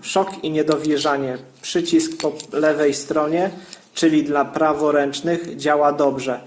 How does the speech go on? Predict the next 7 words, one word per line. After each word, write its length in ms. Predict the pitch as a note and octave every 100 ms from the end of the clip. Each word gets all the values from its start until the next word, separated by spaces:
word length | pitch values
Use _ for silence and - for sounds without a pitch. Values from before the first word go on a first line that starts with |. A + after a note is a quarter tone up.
| - - -
Przycisk 540 | - - E3 D#3 -
po 100 | D3+
prawej 420 | - E3 E3+ D3+
stronie 540 | C#3+ - D3+ C#3 D3 C#3
działa 320 | C#3+ C#3+ C#3+
tragicznie. 680 | C#3+ D3 C#3 C#3 - - - - - - - -
Przycisk 580 | - E3 E3 D#3 -